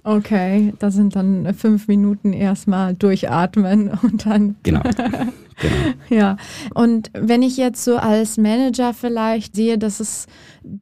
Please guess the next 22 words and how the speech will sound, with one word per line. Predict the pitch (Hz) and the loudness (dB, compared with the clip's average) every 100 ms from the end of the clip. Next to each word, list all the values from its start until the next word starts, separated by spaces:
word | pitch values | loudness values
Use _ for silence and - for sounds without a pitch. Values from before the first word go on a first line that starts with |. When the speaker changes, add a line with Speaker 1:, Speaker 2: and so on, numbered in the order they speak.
| _ | _
Speaker 1:
Sinnfrage | 208 196 240 262 - 226 226 220 | -4 0 2 0 -2 -6 -2 0
bei | 214 | 2
mir | 208 220 220 | 2 2 2
im | 202 | 0
Team | - 240 330 | 2 0 2
ein | 294 | 0
bisschen | 269 269 - 254 | 0 -2 -4 -4
schwierig | 254 254 277 269 262 254 | -2 0 0 0 -4 -4
ist | - 247 240 - | -2 -2 -2 -6
oder | 214 208 202 202 - - - | -4 -2 -2 -2 -6 -18 -20
vielleicht | - 214 214 208 | -12 -6 -4 -2
möchte | 220 220 233 | -4 -4 -6
ich | 214 | -4
auch, | - 214 214 | -2 -2 -4
ähm, | - 220 214 202 202 202 | -4 0 0 0 0 0
meinen | 202 196 | 0 0
Alltag | - 208 220 240 226 | 0 -2 -2 -4 -6
für | - | -4
meine | 208 196 196 | -2 0 2
Mitarbeiter | 226 262 226 220 226 226 202 | 0 -2 -4 -4 -4 -4 -2
wertvoller | 208 214 - 226 214 214 - | -2 -4 -6 -4 -2 -2 -2
genießen, | 208 202 226 226 233 220 | 0 2 0 -2 -2 -2